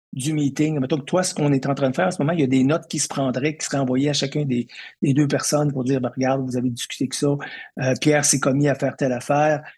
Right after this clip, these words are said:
puis, euh, j'ai mis dans le calendrier que le vingt-huit janvier, il y a une réunion qui va avoir lieu à dix heures. Donc, il y a,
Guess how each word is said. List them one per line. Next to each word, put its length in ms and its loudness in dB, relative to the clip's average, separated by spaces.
puis, 260 -2
euh, 400 -2
j'ai 240 -2
mis 120 -2
dans 100 0
le 80 -4
calendrier 720 -2
que 100 -6
le 240 0
vingt-huit 400 0
janvier, 380 2
il 80 4
y 80 0
a 20 0
une 80 -2
réunion 320 -2
qui 160 -6
va 120 -2
avoir 200 -2
lieu 200 0
à 60 -4
dix 180 -6
heures. 180 -4
Donc, 180 2
il 40 4
y 40 6
a, 120 0